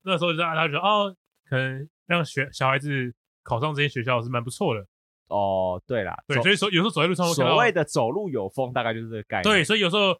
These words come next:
Speaker 1: 那时候还小嘛，跟小学的时候走在路上看到穿这些制服的
Speaker 2: 嗯。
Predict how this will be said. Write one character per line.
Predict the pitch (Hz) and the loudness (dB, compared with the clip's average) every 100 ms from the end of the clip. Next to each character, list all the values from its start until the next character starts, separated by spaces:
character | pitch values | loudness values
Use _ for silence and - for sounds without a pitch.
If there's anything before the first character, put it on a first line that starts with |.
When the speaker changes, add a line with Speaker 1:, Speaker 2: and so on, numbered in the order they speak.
| _ | _
Speaker 1:
那 | 233 | -2
时 | 220 | 0
候 | |
还 | 175 | 0
小 | 175 151 | 2 2
嘛， | 113 | 2
跟 | 117 | 0
小 | 127 127 | 0 -2
学 | 127 | -2
的 | |
时 | 123 | -4
候 | 135 | -4
走 | 131 | -4
在 | |
路 | 139 | -4
上 | 143 | -6
看 | 147 | -4
到 | 147 139 123 - _ _ _ - | 0 2 2 -4 _ _ _ -2
穿 | 143 139 | 0 2
这 | 143 | 0
些 | 143 | 0
制 | 160 | -2
服 | 110 107 | -6 -4
的 | 107 107 | -2 0
Speaker 2:
嗯。 | 104 | -2